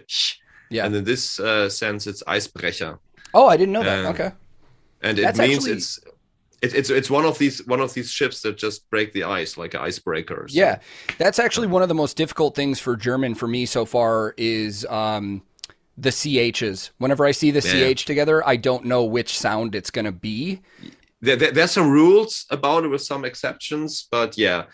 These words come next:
Speaker 1: the Eisbrecher is like, like the one in I, in ich.
Speaker 2: Mm-hmm. Okay.
Speaker 1: Yeah.
Speaker 2: Interesting. Yeah, and there's, there,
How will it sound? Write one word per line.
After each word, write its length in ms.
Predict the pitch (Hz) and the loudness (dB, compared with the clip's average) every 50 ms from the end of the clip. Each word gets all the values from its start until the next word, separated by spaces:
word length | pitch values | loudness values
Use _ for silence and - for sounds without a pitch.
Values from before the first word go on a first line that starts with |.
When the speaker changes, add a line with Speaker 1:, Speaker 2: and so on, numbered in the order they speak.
| - - _ _ | -20 -20 _ _
Speaker 1:
the 140 | 95 95 117 | -8 -4 -2
Eisbrecher 680 | 101 78 123 151 151 - - - 135 143 139 - 147 131 | 0 0 0 0 -2 -6 -4 -2 0 0 0 0 -2 -2
is 220 | 101 120 120 - 120 | 0 -2 -4 -4 -2
like, 360 | 117 117 113 113 110 - - _ | 0 0 0 -2 -4 -8 -10 _
like 160 | 110 107 104 107 | -8 -8 -6 -6
the 60 | 113 | -6
one 220 | 107 113 117 113 | -4 -2 -2 -2
in 120 | 107 98 - | -4 -6 -4
I, 360 | - 101 104 98 87 78 - - | -2 -2 0 0 -2 -4 -6 -8
in 160 | - 98 - - | -12 -14 -12 -8
ich. 380 | 92 110 104 - - - - _ _ _ _ _ _ _ _ _ _ - | -6 -6 -6 -6 -8 -10 -14 _ _ _ _ _ _ _ _ _ _ -12
Speaker 2:
Mm-hmm. 280 | 120 110 104 110 110 98 - _ _ _ _ _ - 131 | -10 -8 -8 -8 -8 -10 -12 _ _ _ _ _ -8 -6
Okay. 240 | 131 - - 113 98 80 | -6 -4 -4 -6 -6 -6
Speaker 1:
Yeah. 100 | 69 - _ _ _ - - _ - - - _ _ _ _ - | -10 -10 _ _ _ -20 -20 _ -20 -20 -20 _ _ _ _ -12
Speaker 2:
Interesting. 580 | 123 170 - - 117 - - 90 78 80 95 - - | -10 -10 -8 -10 -10 -10 -10 -10 -12 -12 -14 -8 -2
Yeah, 260 | 120 147 160 139 110 | 0 2 2 2 2
and 80 | 127 139 | 0 2
there's, 200 | 160 196 185 - - | 2 0 0 -2 -6
there, 460 | 185 175 156 175 180 185 185 180 | -10 -4 0 0 2 2 0 -2